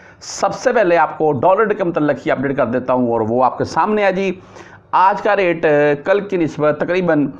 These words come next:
एक रुपये मज़ीद कम हो चुका है। कल का रेट आपके सामने दो, two ninety nine eighty nine and दो सौ, आज का दो, दो सौ अट्ठानवे रुपये बयासी पैसे, अ, तकरीबन एक रुपये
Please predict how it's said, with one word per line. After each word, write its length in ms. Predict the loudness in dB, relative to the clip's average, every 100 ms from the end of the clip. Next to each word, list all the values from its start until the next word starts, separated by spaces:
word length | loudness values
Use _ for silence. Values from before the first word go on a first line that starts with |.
| -20 -20 _ 2
एक 200 | 4 4
रुपये 260 | 2 2
मज़ीद 340 | 0 2 0 2
कम 120 | 0
हो 160 | 2 0
चुका 220 | 0 0
है। 80 | 0
कल 200 | 0 0
का 100 | 0
रेट 160 | 0
आपके 220 | -2 -2 -2
सामने 600 | 0 0 2 2 0 0
दो, 400 | 0 0 0 0
two 180 | -2
ninety 260 | 0 0 -2
nine 240 | -2 0
eighty 200 | -2 -2
nine 260 | -2 0 0 0
and 380 | 0 2 2 0
दो 120 | -2
सौ, 160 | -2 -2
आज 340 | 0 0 0
का 120 | -2
दो, 340 | 0 0 0 0
दो 160 | -2
सौ 140 | -2 -2
अट्ठानवे 440 | -2 -2 0 0
रुपये 160 | 0 0
बयासी 340 | 0 -2 -2
पैसे, 340 | -2 -2 -2 -6 -12 -14 -6
अ, 60 |
तकरीबन 520 | -4 -2 -2 0 -2 -4 -12 -20 -20 _
एक 200 | 0 2
रुपये 440 | 2 0 2 2